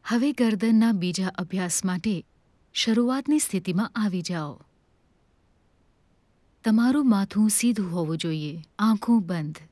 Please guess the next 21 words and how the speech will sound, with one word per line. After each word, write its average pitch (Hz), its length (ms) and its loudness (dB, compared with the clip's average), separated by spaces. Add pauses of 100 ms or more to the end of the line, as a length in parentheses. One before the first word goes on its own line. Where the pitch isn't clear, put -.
(160)
શ્વાસ 233 460 2
અંદર 226 360 4
લેતા 185 340 0
લેતા 180 460 -2
ધીમેથી 240 580 2
અને 196 240 -2
આરામથી 208 560 -2
તમારું 180 420 0
માથું 175 340 -4
જમણી 233 320 6
તરફ 165 360 -8
વાળો, 175 360 -4
જેટલું 254 420 2
વધુમાં 240 400 0
વધુ 180 220 -2
તમે 175 280 -2
વાળી 214 260 0
શકો. 170 480 -6 (1700)
શ્વાસ 233 460 0
બહાર 180 280 -2
છોડતા 180 580 -4